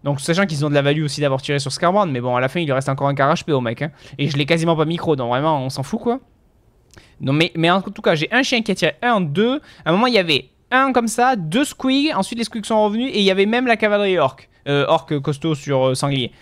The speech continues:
Donc vraiment, genre, euh, j'ai pas compris ce qu'il a fait là. Euh, Lost Infernal, mille cent. Ok, ok, six cents, euh, mille, euh, trois cents. Ah, je sais pas quand, quoi ils sont tombés. Ils sont dû tomber sur une coquille, ceux-là, hein. J'ai pas fait, j'ai pas trop fait gaffe. Ils ont dû se faire empoisonner. Ah, ils ont dû se faire tirer. Je crois qu'il y avait une unité de, hum, qui leur tirait dans le dos.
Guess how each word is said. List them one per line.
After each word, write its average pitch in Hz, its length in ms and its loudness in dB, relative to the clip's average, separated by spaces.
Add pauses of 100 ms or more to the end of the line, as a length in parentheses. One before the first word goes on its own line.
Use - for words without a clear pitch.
(180)
Donc 135 120 -4
vraiment, 208 500 0
genre, 139 400 0
euh, 104 180 0 (240)
j'ai - 140 -16
pas 214 100 0
compris 233 240 -4
ce - 60 -8
qu'il 180 120 -2
a 139 40 4
fait 127 160 -6
là. 107 100 -8 (720)
Euh, 143 80 0
Lost 214 260 0
Infernal, 202 440 2
mille 254 240 -2
cent. 151 300 0
Ok, 226 200 -8
ok, 139 320 -6 (140)
six 135 180 -12
cents, 139 640 -2
euh, 127 80 -6
mille, 131 480 -4
euh, 104 220 -6
trois - 200 -6
cents. 139 220 -6
Ah, 160 200 -4
je 190 160 -10
sais 180 160 -14
pas 226 120 -4
quand, 208 240 -6
quoi 196 140 -4
ils 180 180 -8
sont - 180 -12
tombés. 180 240 -8
Ils 220 40 -10
sont 180 120 -8
dû 165 140 -12
tomber 185 180 -8
sur 190 140 -6
une 175 80 -4
coquille, 151 320 -6
ceux-là, 123 280 -6
hein. 135 80 -4
J'ai 135 120 -6
pas 175 240 0
fait, 156 160 -8
j'ai 147 100 -4
pas 202 120 -2
trop 196 100 -10
fait 185 140 -6
gaffe. 190 280 -2 (380)
Ils 156 60 -4
ont - 20 -2
dû 185 100 -2
se - 60 -8
faire 180 160 2
empoisonner. 220 720 0
Ah, 151 140 4
ils 165 120 0
ont 165 40 -2
dû 165 100 -6
se - 60 -12
faire 175 120 0
tirer. 190 220 -2
Je - 80 -8
crois - 120 -14
qu'il - 100 -4
y - 20 0
avait 165 100 -2
une 170 60 -4
unité 180 220 -6
de, 160 220 -4
hum, 147 280 -6
qui 151 140 -6
leur 147 100 0
tirait 180 200 0
dans 165 120 2
le 160 80 0
dos. 175 380 0